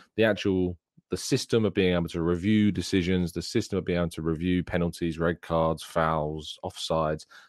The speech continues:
that's not the problem. The problem is the people behind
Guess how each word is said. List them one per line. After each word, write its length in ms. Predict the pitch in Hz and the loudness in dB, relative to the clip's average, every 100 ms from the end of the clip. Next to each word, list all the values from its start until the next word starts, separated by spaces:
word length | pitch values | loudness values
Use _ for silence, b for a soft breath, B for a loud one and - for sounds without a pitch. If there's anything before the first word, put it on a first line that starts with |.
| _ | _
that's 320 | 135 139 - | -6 -6 -2
not 240 | 131 135 - | 4 4 2
the 80 | - | -6
problem. 480 | - 117 85 69 - b b b b | 4 4 4 -4 -10 b b b b
The 60 | _ - | _ 4
problem 380 | 165 135 95 | 6 6 4
is 100 | 85 | 0
the 80 | - | -4
people 440 | 82 - 117 - 87 | -4 2 2 2 -2
behind 640 | - - 127 95 78 - | -2 4 6 6 2 -6